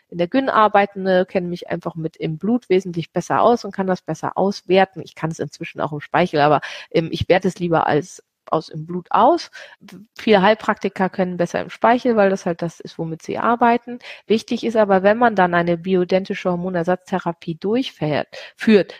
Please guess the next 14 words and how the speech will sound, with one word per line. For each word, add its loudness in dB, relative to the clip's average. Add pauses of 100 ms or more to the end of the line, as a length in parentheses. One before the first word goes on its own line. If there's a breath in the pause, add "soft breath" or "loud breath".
dann 0
kann -2
man 2
nicht -8
mehr 0
im -10
Speichel -2
messen, -6
weil 2
dann 2
bekommt -2
man 0
im -6
Speichel 0